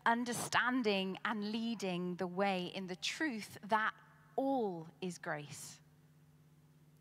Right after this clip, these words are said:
I attended a session on disability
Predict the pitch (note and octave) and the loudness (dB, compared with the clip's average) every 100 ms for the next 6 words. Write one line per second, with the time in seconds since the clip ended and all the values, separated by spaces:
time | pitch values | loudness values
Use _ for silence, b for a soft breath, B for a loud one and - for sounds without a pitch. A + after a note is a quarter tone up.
0 | - - - B B B A3 A3+ A#3+ A#3 | -20 -20 -20 B B B 2 2 0 -2
1 | A3+ G#3 - F#3+ F3 F3+ - A3 - G3+ | 2 0 0 0 0 0 -2 -2 0 0
2 | F3+ F3 F#3 F#3+ F3+ G3 G#3+ G#3 G3 E3+ | 0 0 -2 -4 -6 -4 -4 -4 -4 -4